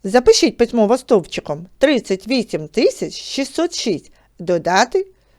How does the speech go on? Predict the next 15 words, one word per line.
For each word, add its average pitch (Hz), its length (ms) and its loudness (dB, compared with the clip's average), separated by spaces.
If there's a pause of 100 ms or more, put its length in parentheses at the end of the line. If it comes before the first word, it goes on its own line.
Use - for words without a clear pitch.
(140)
одноцифрове 277 840 2
число 185 420 -4
чотири. 151 580 -8 (680)
Додаємо 285 580 8
одиниці. 185 680 -4 (140)
До 254 160 0
шести 370 360 2
додати 208 380 2
чотири — 175 560 -2 (380)
це 294 220 4
буде 170 360 -4 (140)
десять, 226 600 0 (200)
нуль 220 360 4
пишу, 190 680 0 (280)
один 190 500 2